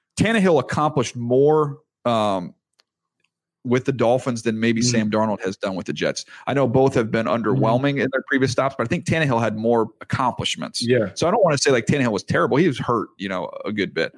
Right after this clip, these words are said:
Speaker 1: But his play went to a whole nother level with Arthur Smith. So he's done a great job with quarterbacks. The team has an, a physical identity, um, with Derrick Henry and the way they play at the line of scrimmage.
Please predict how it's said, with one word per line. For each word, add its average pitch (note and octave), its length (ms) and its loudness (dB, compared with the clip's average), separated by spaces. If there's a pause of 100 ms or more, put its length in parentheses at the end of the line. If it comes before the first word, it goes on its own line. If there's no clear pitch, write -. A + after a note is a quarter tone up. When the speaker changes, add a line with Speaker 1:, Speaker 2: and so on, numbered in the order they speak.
(320)
Speaker 1:
But C#3 200 2
his C3 180 2
play D#3 260 0
went C#3+ 200 -2
to A2+ 100 -2
a G2 40 0
whole C3 180 0
nother B2 240 2
level G#2 300 2
with F2+ 140 0
Arthur F#2+ 280 -4
Smith. - 240 -10
So G2 320 -2
he's A#2 280 -2
done B2 200 -2
a A2+ 60 0
great A#2 260 -2
job G#2+ 240 -2
with - 100 -8
quarterbacks. - 640 -4 (640)
The - 80 -4
team C#3 220 0
has A#2+ 180 0
an, G#2 140 -2
a G#2+ 80 -4
physical C#3 460 -2
identity, C3+ 540 0 (380)
um, G2+ 560 0
with A2 140 -4
Derrick A2+ 260 2
Henry C3+ 320 0
and G#2+ 100 0
the G#2 60 2
way G#2+ 160 4
they G#2 180 2
play A2 240 0
at A2+ 80 0
the A2 100 -2
line G#2 180 -2
of F#2 80 -8
scrimmage. D3 500 -4